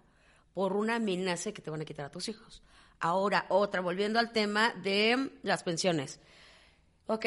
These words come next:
tú te quedas con tus hijos como mamá y resulta que el papá no trabaja.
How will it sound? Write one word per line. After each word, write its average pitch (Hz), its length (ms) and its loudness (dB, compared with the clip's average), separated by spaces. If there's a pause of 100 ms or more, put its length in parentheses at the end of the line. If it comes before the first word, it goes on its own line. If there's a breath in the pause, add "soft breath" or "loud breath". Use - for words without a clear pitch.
(140)
tú 254 80 -4
te 294 140 -6
quedas 240 320 -2
con 196 160 -4
tus 180 180 -8
hijos 185 220 -6
como 185 280 -6
mamá 196 460 -2 (680)
y 220 420 2
resulta 233 800 -4
que 214 640 2
el 180 400 -2
papá 196 460 0
no 202 180 -6
trabaja. 214 480 -8